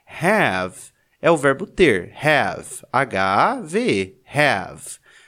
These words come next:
E esse verbo a gente usa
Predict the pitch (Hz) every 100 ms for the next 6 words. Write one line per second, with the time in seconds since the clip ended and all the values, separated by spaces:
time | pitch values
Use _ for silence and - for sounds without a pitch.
0 | _ _ _ - 190 285 208 151 147 143
1 | 143 185 - - 180 170 170 165 147 127
2 | 127 127